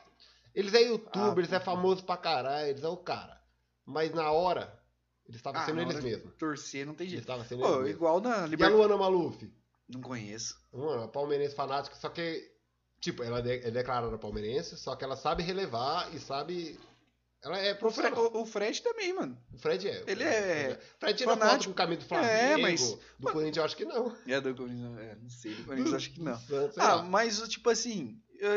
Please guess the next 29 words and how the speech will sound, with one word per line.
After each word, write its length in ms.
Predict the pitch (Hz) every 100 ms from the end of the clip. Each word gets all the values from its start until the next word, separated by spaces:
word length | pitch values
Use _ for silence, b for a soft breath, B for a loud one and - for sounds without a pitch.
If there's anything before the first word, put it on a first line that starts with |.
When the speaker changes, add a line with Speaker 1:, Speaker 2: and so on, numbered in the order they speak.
| 392
Speaker 2:
eu 140 | 403
também 360 | - 233 208 196
sou 260 | 196 190 175
fanático, 600 | 180 160 143 170 185 147
assim, 280 | - 180 185
pelo 220 | 170 139
Santos, 420 | - 185 285 -
tá 80 | 135
ligado? 320 | 143 202 127 b b b b
Mas 200 | 185 202
eu 120 | 226 233
sou 280 | 254 247
mais 240 | 226 247 254
fanático 400 | 240 214 220 226
pelo 180 | 247 240
futebol. 600 | 247 - - 139 117 B B B -
Então, 220 | 196 214
Speaker 1:
Pode 80 | 220
Speaker 2:
tipo 160 | - 240
Speaker 1:
crer. 80 |
Speaker 2:
assim, 400 | - 247 165 120 b b b _
é... 840 | 156 156 147 143 139 127 117 104 - _ _ _ _ _ _ 254 _ _ 269 311 349 _
Tipo, 200 | - -
eu 120 | 151
fiquei 220 | 143 196 208
puto 280 | 165 165
por 140 | - 175
ser 120 | 175
santista, 680 | - 175 160 170 220 -